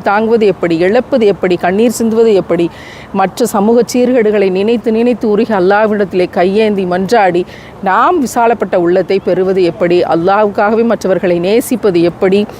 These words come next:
நூறு சதவீதம் ஹலாலாக அல்லாவுக்காக வாழ்வது எப்படி? நூறு சதவீதம் ஹராமானவற்றை தடுத்து கொண்டு அல்லாவுக்காக வாழ்வது எப்படி? இப்படியெல்லாம் வாழ்ந்து நம்முடைய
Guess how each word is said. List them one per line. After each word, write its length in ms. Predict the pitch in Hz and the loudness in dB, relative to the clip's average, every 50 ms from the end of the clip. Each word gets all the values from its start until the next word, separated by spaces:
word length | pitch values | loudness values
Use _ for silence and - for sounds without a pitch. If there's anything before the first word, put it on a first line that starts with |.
| - - - - - | -18 -18 -12 -4 -2
நூறு 200 | 196 208 220 220 - | 0 2 2 2 2
சதவீதம் 400 | 240 220 233 233 240 240 226 220 - | 2 2 2 2 2 0 0 0 0
ஹலாலாக 560 | 190 175 185 190 196 208 208 208 208 208 208 208 190 | 0 2 2 2 2 2 2 2 2 0 0 0 0
அல்லாவுக்காக 460 | 175 175 185 185 175 190 190 190 180 160 165 | 0 2 0 0 0 -2 -2 0 0 0 0
வாழ்வது 280 | 165 165 160 160 156 160 | 0 -2 -2 -4 -4 -4
எப்படி? 240 | 151 - 185 202 247 359 - - - - - - 180 208 | -2 -2 0 2 0 0 -2 -4 -16 -20 -16 -6 -2 0
நூறு 180 | 226 254 262 - 269 | 2 2 2 2 0
சதவீதம் 400 | 226 214 214 208 196 208 208 185 | 0 2 2 2 2 0 0 0
ஹராமானவற்றை 680 | 185 180 - 202 226 247 254 247 247 226 220 - 208 185 - - | 0 0 2 2 2 2 2 2 2 0 0 0 -2 -2 0 0
தடுத்து 280 | 196 214 262 254 - 262 - | 0 0 0 0 -2 0 0
கொண்டு 180 | 262 247 240 202 175 | 0 2 2 2 2
அல்லாவுக்காக 440 | 175 180 185 202 185 214 196 196 175 175 | 2 2 2 0 0 0 0 0 0 0
வாழ்வது 320 | 170 170 170 160 175 202 226 208 170 | 0 0 0 0 0 0 0 0 0
எப்படி? 280 | 156 - 165 160 156 156 147 - - - - - - - - - - - - - - - - - - - - - - - - - - - - | -2 -2 -4 -2 -2 -4 -6 -8 -14 -18 -20 -18 -18 -18 -18 -18 -18 -18 -20 -20 -20 -20 -20 -18 -18 -18 -18 -16 -16 -16 -14 -14 -12 -12 -6
இப்படியெல்லாம் 560 | - - - 151 269 254 190 196 214 233 220 | -2 0 2 2 2 4 2 2 2 2 0
வாழ்ந்து 300 | 185 180 180 190 202 247 285 | 0 0 0 0 0 0 -2
நம்முடைய 240 | 277 247 202 170 | -2 0 -2 -2